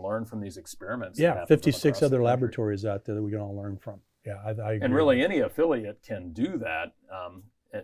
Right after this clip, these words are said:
Speaker 1: and often that's why we talk about be sure you go out and selfishly leverage the network. Don't just sit back and say, "Well, I shouldn't be asking for things I need," because if we, if no one ever asks, then you don't have any traffic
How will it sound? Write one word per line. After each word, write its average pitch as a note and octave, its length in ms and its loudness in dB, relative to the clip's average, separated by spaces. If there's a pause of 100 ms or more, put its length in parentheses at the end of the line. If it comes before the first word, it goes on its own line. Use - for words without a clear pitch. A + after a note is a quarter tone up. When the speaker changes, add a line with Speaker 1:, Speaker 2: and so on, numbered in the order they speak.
Speaker 1:
and G#2 140 -10
often A#2 280 -4
that's G2 240 -8
why G2+ 180 -4
we F#2 120 -10
talk G2+ 300 -6
about E2+ 320 -8 (1000)
be C3 140 2
sure B2+ 220 -4
you G#2+ 120 -4
go G2 140 -4
out G2 160 -4
and E2 100 -16
selfishly F#2 460 -10
leverage D#2+ 640 -16 (340)
the F2+ 60 -10
network. - 460 -12 (100)
Don't A#2+ 200 -2 (140)
just A2 220 -8
sit - 160 -10
back G2 240 -6
and F2+ 100 -14
say, F#2 140 -12
"Well, F2 160 -8
I F#2 80 -8
shouldn't F2 300 -14
be - 120 -20
asking F2 380 -12
for F2 120 -18
things F#2 260 -16
I E2+ 100 -16
need," G#2 420 -6 (420)
because G#2 260 -12
if E2+ 100 -12
we, A2 140 -6 (140)
if - 160 -12
no A#2+ 140 2
one C3 180 4
ever G#2+ 240 4
asks, A2+ 400 -2
then G2+ 200 -6
you G#2+ 60 -4
don't G2+ 160 -4
have F#2+ 120 -2
any G2 180 -12
traffic G#2 680 -8